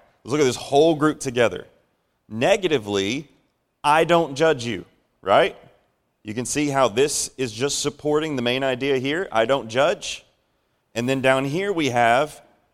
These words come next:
"But there is one that judges." I don't judge,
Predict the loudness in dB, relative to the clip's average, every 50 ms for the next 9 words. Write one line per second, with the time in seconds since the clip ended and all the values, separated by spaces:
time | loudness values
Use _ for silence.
0 | _ _ _ _ _ _ _ _ -2 2 4 4 2 4 2 0 -2 -2 -2 -2
1 | 2 4 4 4 4 2 -2 -4 -2 0 0 0 0 -2 -6 -12 -10 -10 -10 -12
2 | -12 -16 _ _ _ _ _ _ _ _ _ _ _ _ _ _ 0 2 4 4
3 | 4 4 2 0 0 -2 0 2 2 2 2 0 -4 -8 -12 -14 -16